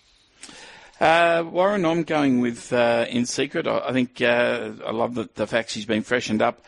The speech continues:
since the Golden Rose. She's had a couple of pieces of work down the straight, and, uh, I just think it's a perfect draw.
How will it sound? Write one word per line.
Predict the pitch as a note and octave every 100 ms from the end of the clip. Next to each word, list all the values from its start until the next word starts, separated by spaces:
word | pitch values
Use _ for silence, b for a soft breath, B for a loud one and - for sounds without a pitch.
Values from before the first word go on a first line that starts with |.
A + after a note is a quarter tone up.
| B B B B B
since | - E3+ F3
the | D#3+
Golden | D#3 D#3 D3+
Rose. | D3+ D3+ D#3 D3
She's | - B2
had | B2+
a | A#2 G2
couple | - A#2+ -
of |
pieces | A#2+ A#2+ A2+
of | A2
work | A#2 A2+
down | A#2+ A#2
the | A2
straight, | - A#2+ A#2 A#2
and, | - G#2+ A2+
uh, | A2+ A2+
I | A2
just | G#2+
think | A2 A2
it's | -
a |
perfect | - A2+ A2 G2+
draw. | G#2+ A2+ A2+